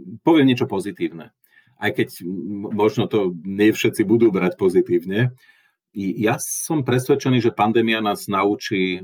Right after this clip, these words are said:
opätovne rozmýšľať viac racionálne. My máme teraz pocit, že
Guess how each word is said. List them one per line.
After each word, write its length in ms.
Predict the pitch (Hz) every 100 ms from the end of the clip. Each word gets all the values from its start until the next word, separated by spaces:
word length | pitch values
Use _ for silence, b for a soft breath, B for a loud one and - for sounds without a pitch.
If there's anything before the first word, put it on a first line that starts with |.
| -
opätovne 880 | 117 117 120 110 98 98 95 90 98
rozmýšľať 560 | 95 95 101 87 90
viac 240 | 85 87 87
racionálne. 800 | 85 85 92 80 78 80 80 _ b b
My 160 | 107 143
máme 160 | 160
teraz 240 | 143 143 123
pocit, 320 | 117 - 117 117
že 320 | 110 101